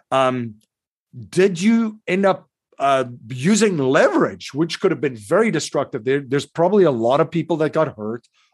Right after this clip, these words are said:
on leverage. Did, did you get greedy and use leverage? You know, do some, some,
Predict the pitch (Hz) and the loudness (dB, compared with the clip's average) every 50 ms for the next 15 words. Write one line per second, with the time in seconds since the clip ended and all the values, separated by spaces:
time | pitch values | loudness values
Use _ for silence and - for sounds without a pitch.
0 | _ _ - 143 147 151 143 139 156 208 208 185 131 90 - - - - _ _ | _ _ -2 -2 0 0 2 2 4 4 4 2 0 0 -4 -10 -18 -18 _ _
1 | _ _ _ 131 143 113 98 - _ _ 131 127 107 131 147 156 185 180 139 110 | _ _ _ -8 -8 -8 -8 -16 _ _ -8 -6 -4 -6 0 2 2 0 0 -2
2 | 127 123 107 110 131 151 156 165 156 156 180 202 170 - 151 156 196 359 320 277 | -6 -4 -4 -2 0 0 0 2 2 2 0 0 0 0 0 2 2 2 4 2
3 | 220 139 - - - - - - - _ _ _ _ _ _ _ _ _ 123 139 | 0 0 0 -6 -14 -16 -16 -16 -18 _ _ _ _ _ _ _ _ _ -2 0
4 | 143 151 180 196 190 - _ - - - - 151 180 214 214 214 - - 220 202 | 2 2 2 0 0 -6 _ -20 -20 -6 -2 2 2 4 2 2 2 0 2 2
5 | 190 185 175 175 _ _ _ - - - - - - 156 147 143 147 139 - | 0 0 -2 -8 _ _ _ -20 -18 -14 -12 -10 -8 -6 -6 -6 -8 -10 -14